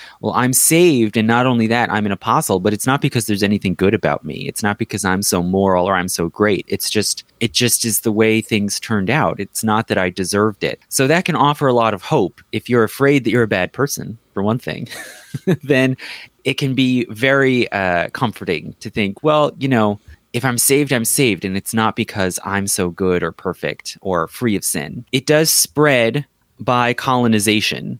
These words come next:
You know, the Netherlands and England are the two reformed countries that have growing colonial empires or just beginning to colonize at this time. And the Netherlands,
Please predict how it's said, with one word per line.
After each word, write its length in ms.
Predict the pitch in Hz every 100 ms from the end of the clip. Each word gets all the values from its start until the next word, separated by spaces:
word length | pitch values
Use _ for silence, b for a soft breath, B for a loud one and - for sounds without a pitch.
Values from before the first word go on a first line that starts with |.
| _
You 80 | 117
know, 80 | 113
the 80 | 107
Netherlands 640 | 117 139 127 120 107 - -
and 240 | 95 90
England 500 | - 160 98 82 101 - _ -
are 140 | 104
the 140 | 101 98
two 600 | - 147 127 120 104 -
reformed 520 | 113 - 120 107 101 -
countries 760 | 156 143 107 92 90 - - b b b
that 260 | 101 101 90
have 760 | - 110 101 95 92 117 - -
growing 440 | 117 117 117 110
colonial 480 | 104 113 110 104 90
empires 720 | 104 120 107 80 - - - -
or 140 | 101 101
just 280 | 131 123 -
beginning 440 | 101 135 120 - -
to 80 |
colonize 760 | - 104 92 85 - 50 - - -
at 160 | 98
this 180 | 95 -
time. 520 | - 127 90 - 127 -
And 220 | 127 131
the 40 | 127
Netherlands, 920 | 135 165 156 135 127 120 117 -